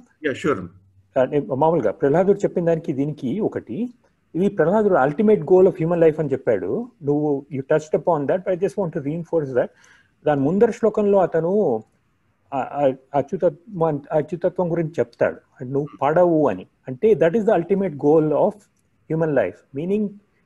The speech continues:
Speaker 2: మళ్ళా జన్మ రాహిత్యం అన్నమాట. అంటే మోక్షం అంటే జన్మ రాహిత్యం అని భక్తి మార్గం ద్వారా తెలుస్తున్నది కాబట్టి అదే మళ్ళా అతను emphasize చేస్తున్నాడు అనమాట దాంట్లో ఆ శ్లోకంలో.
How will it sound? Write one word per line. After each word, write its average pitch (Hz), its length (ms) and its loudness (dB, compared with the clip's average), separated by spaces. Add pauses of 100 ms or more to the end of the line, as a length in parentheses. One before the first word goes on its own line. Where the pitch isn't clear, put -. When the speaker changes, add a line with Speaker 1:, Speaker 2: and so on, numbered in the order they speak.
(160)
Speaker 2:
మళ్ళా 165 220 0
జన్మ 160 300 0
రాహిత్యం 165 560 -2
అన్నమాట. 107 320 -8
అంటే 113 120 -6
మోక్షం 170 420 -2
అంటే 190 180 -2
జన్మ 185 220 -2
రాహిత్యం 185 440 -2
అని 175 220 -2
భక్తి 151 340 -10
మార్గం 156 440 -4
ద్వారా 147 220 -2
తెలుస్తున్నది 139 600 -8
కాబట్టి 156 360 -6
అదే 202 220 0
మళ్ళా 185 300 0
అతను 165 240 -2
emphasize 143 480 -4
చేస్తున్నాడు 131 360 -6
అనమాట 101 280 -8
దాంట్లో 110 480 -8
ఆ 110 40 -4
శ్లోకంలో. - 460 -20